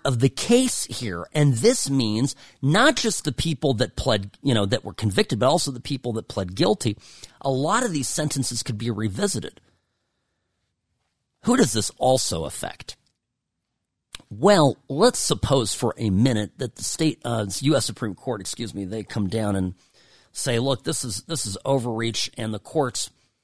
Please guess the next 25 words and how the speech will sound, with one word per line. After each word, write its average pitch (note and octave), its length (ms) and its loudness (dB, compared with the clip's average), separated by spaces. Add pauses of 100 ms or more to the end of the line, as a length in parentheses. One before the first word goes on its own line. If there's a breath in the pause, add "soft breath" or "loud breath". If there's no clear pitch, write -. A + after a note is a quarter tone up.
(300)
uh, G#2 240 -4 (260)
the B2 140 -6
court F3 260 4
should A#2+ 200 0
never C#3+ 500 6
have A2+ 320 2
allowed, A2+ 760 2 (720)
uh, A2 240 -2
folks - 720 2
based C3 440 0
on B2 160 4
these E3+ 240 4
facts B2 360 -2
to C#3 80 0
be G#2+ 120 -4
charged B2 540 2
under A2+ 280 0
this G2 200 -4
code G2 240 -2
section." - 400 -10 (2750)
If B2+ 140 -2
that A#2+ 180 0
happens, A#2+ 720 0 (1500)
it C3+ 320 0
guts - 500 0